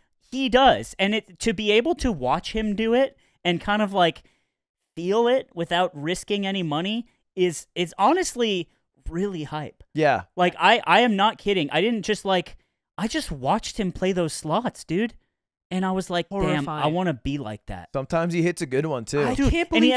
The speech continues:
Speaker 1: has
Speaker 3: his
Speaker 1: clips
Speaker 3: viewer-, I
Speaker 1: of his
Speaker 3: can't believe his
Speaker 1: hits.
Speaker 3: viewership has gone up.
Speaker 2: Well,
Speaker 1: Dude,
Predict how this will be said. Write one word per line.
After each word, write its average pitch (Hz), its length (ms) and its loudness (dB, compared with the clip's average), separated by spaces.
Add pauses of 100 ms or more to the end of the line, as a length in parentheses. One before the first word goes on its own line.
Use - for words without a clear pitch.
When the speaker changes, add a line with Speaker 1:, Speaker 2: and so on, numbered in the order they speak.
Speaker 1:
has 220 80 -4
Speaker 3:
his - 20 -8
Speaker 1:
clips 277 480 4
Speaker 3:
viewer-, - 160 -20
I 196 80 0
Speaker 1:
of 196 60 2
his 226 160 2
Speaker 3:
can't 294 120 0
believe 277 80 4
his 262 120 -2
Speaker 1:
hits. - 120 -14
Speaker 3:
viewership 269 360 -2
has 208 100 -4
gone 226 260 -6
up. 349 380 -4
Speaker 2:
Well, 247 140 6
Speaker 1:
Dude, 208 100 2